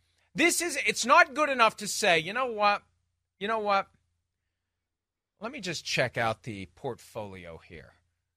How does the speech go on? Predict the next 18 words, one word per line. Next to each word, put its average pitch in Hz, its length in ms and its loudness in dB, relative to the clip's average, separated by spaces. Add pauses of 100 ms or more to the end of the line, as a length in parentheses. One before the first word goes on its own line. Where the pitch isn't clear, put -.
(560)
Beyond 302 440 2
the 220 100 -2
stuff - 560 2
that 170 120 0
I 156 100 4
already 147 580 2 (120)
got 120 340 0 (920)
from 147 160 0
the 131 100 2
hedge 143 280 -2
fund 113 400 -6
managing 110 560 -4
that 104 100 -10
I've 104 200 -8
done 117 220 -4
extremely 110 560 -10
well 104 280 -4
at, 80 180 -8